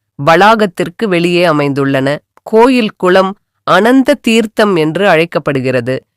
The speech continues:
பிரதான கருவறை மேற்கு நோக்கி உள்ளது. நூற்று முப்பது அடி உயரமுள்ள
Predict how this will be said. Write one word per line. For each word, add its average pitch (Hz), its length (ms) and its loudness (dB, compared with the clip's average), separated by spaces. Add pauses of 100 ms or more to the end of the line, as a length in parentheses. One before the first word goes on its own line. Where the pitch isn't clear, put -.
(220)
பிரதான 196 500 2
கருவறை 165 500 0
மேற்கு 175 440 -2
நோக்கி 160 320 -2
உள்ளது. 127 380 -4 (520)
நூற்று 302 440 2
முப்பது 196 460 0
அடி 190 220 0
உயரமுள்ள 160 640 0